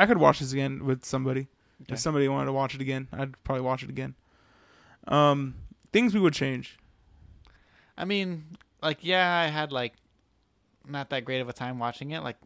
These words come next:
Speaker 2: it wasn't bad or anything, but I don't, I don't think there's anything I would change, though. I think it's fine the way it is.
Speaker 1: As the perfect sports anime, I don't think it needs to be changed.
Speaker 2: <laughs> The perfect sports anime for you.
Speaker 1: Yeah,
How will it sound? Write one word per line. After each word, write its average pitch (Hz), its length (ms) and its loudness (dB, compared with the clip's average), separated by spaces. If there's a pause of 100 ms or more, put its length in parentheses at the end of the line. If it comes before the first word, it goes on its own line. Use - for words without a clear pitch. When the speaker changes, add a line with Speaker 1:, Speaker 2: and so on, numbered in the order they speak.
(320)
Speaker 2:
it 135 160 -2
wasn't 131 320 -4
bad 107 240 -2
or 120 60 -4
anything, 123 380 -10
but 101 280 -8 (800)
I 131 100 -12
don't, 156 160 -10
I 147 40 -4
don't 180 160 -6
think 196 140 -6
there's 160 160 -4
anything 156 340 -8
I 131 40 -6
would 113 140 -6
change, 147 360 -8
though. 104 120 -2
I 104 60 -4
think 175 220 -10
it's - 140 -8
fine 135 260 -4
the 113 60 -6
way 110 140 -2
it 101 60 -4
is. 110 400 -8 (100)
Speaker 1:
As 143 340 0
the 139 100 2
perfect 147 400 4
sports 151 320 2
anime, 147 240 0
I 151 160 0
don't 135 200 -4
think 135 140 -6
it - 100 -10
needs 139 140 -4
to 139 80 -14
be 139 80 -8
changed. 170 720 -4
Speaker 2:
<laughs> - 60 -18 (1900)
The 165 80 0
perfect 147 420 0
sports 143 240 -6
anime 135 240 -2
for 110 160 -8
you. 117 360 -2
Speaker 1:
Yeah, 156 360 6